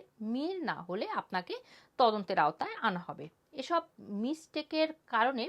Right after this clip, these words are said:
প্রতি বছর হাজার হাজার মানুষ তদন্তের মুখোমুখি হচ্ছে। কিন্তু ফাইন্যান্সিয়াল ফিনান্স বিশেষজ্ঞরা জানিয়েছেন যে সঠিক জ্ঞান এবং সিস্টেম ব্যবহার করে অনেক ঝুঁকি এড়ানো সম্ভব। চলুন জেনে নেওয়া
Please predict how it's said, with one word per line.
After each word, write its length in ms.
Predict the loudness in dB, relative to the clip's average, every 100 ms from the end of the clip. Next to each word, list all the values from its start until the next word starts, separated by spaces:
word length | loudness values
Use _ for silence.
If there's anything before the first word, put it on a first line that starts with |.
| -4
প্রতি 240 | -2 0 -2
বছর 300 | -4 -6 -6 -6 -10 -20 0 4
হাজার 220 | 6 6
হাজার 180 | 4 2 2
মানুষ 240 | 2 0 -6 -10 _ 2
তদন্তের 560 | 4 4 0 -2 -4 -2 -4
মুখোমুখি 360 | -4 -6 -8 -12
হচ্ছে। 220 | -14 -14 -16 _ -8
কিন্তু 180 | -4 -4 -2
ফাইন্যান্সিয়াল 720 | -2 -2 -4 -4 0 4 4 2 -14 -20 -4
ফিনান্স 380 | -2 2 0 -2 -10 -10
বিশেষজ্ঞরা 420 | -6 -4 0 2 2
জানিয়েছেন 420 | 2 0 -2 -4 -4 -4
যে 60 | -6 -4
সঠিক 320 | -4 -2 -4 -2
জ্ঞান 220 | 0 0 0 -4
এবং 120 | -6 -6
সিস্টেম 340 | -6 -4 -4 -2 2
ব্যবহার 320 | 0 2 -2 0
করে 160 | 0 0 -2 -14 -6 2
অনেক 200 | 2 2 -4 -14 -12
ঝুঁকি 300 | -6 -2 2 2
এড়ানো 220 | 2 -2 -6
সম্ভব। 300 | -8 -6 -8 -8 _ -2
চলুন 280 | 0 2 0 -4 -20 -16 -6
জেনে 220 | -2 0 0
নেওয়া 200 | 0